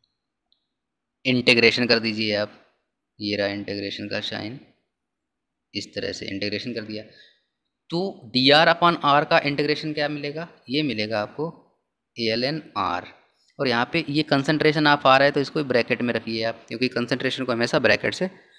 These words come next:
ब्रैकेट के अंदर ही डिनोट करते हैं। तो एल एन आर equals to क्या आ गया आपके पास, minus K T plus constant C, डी टी का इंटीग्रेशन क्या होगा, T होगा, तो minus K T plus C आ गया। अब C की वैल्यू फाइंड आउट करने के लिए क्या करिए आप, T की वैल्यू ज़ीरो पुट कर दीजिए। तो यहाँ से क्या आ जाएगा आपके पास,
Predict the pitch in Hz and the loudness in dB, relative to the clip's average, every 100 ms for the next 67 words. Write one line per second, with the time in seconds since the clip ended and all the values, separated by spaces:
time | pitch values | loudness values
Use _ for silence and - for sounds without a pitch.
0 | _ - 120 131 123 123 120 123 131 175 | _ 2 4 4 4 4 4 2 0 -4
1 | - 117 107 113 113 113 113 110 110 _ | -4 0 2 2 -2 -4 -4 -6 -8 _
2 | _ _ _ _ _ _ _ _ _ _ | _ _ _ _ _ _ _ _ _ _
3 | _ _ - 165 131 127 156 151 127 - | _ _ -8 -2 0 2 0 0 2 2
4 | 147 147 143 151 143 143 147 151 151 156 | 2 -2 -2 0 2 4 0 0 -4 -4
5 | - 120 127 151 - 131 131 160 - 165 | -4 -4 -2 -4 -4 -4 -4 -6 -4 -4
6 | - 127 120 147 139 - - 147 - _ | -2 -4 -2 -4 -6 -8 -8 -8 -10 _
7 | _ _ _ _ _ _ _ 117 113 113 | _ _ _ _ _ _ _ -4 -2 0
8 | 131 139 135 139 143 139 156 143 98 - | 2 2 2 -2 -4 -4 -2 -2 -4 -8
9 | 165 180 170 180 - _ _ _ - 127 | -8 -8 -8 -12 -18 _ _ _ -6 -2
10 | 123 143 151 160 156 156 190 190 175 175 | -2 0 2 2 0 -2 0 0 0 -2
11 | 170 - - 185 - 170 180 170 175 165 | -6 -12 -6 -4 -2 -4 0 2 4 4
12 | 147 156 160 160 160 160 156 147 156 156 | 6 4 4 0 0 0 4 4 4 2
13 | 165 160 - 156 156 156 143 107 113 113 | 2 2 -2 0 2 2 0 -2 -2 -4
14 | 123 123 117 113 120 117 - - 120 127 | -6 -6 -4 -6 -8 -8 -14 -2 2 2
15 | 151 147 147 147 147 147 147 156 170 - | 2 4 6 6 4 2 0 2 0 -2